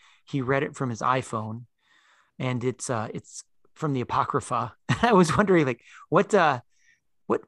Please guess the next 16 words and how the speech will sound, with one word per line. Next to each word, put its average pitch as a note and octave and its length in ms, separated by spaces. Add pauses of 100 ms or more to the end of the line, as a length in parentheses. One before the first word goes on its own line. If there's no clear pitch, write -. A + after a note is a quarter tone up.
what, - 180 (180)
what - 160 (500)
Bible D#3+ 360
app C3+ 300
does - 220
Si-, E3 320
what B2 240
does A#2+ 240
Seth - 220
have A2+ 240
that B2 100
has B2 220
a, A#2+ 140
a - 200
Apocrypha? D3 640
But C3 160